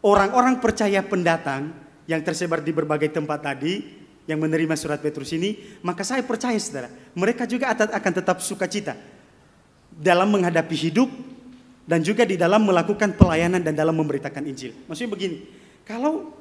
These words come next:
mereka dalam memberitakan Injil dihambat oleh orang-orang yang tidak senang dengan Injil, pada saat mereka memiliki kasih yang melimpah, mereka tetap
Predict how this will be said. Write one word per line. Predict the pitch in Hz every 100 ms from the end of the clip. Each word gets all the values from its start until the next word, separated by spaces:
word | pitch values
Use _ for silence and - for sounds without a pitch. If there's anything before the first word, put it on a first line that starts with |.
| - -
mereka | 190 196 202 208 185 - - - - _ _ _ _ _ - _ _ _ _ _ _ _ _ _ -
dalam | 190 175 180
memberitakan | 180 175 170 170 185
Injil | 208 202 208 - - -
dihambat | 165 139 190 175 156 - 170
oleh | 165
orang-orang | 165 170 175 165
yang | 160
tidak | 160 151
senang | 151 147 151
dengan | 147 143
Injil, | 202 180 151 151 - - - - _
pada | 185 180
saat | 180 285 277
mereka | 247 247 247 247
memiliki | 247 214 214 208 214
kasih | 208 196 202
yang | 196
melimpah, | 196 214 202 180 185 - -
mereka | 196 214 214 208
tetap | 196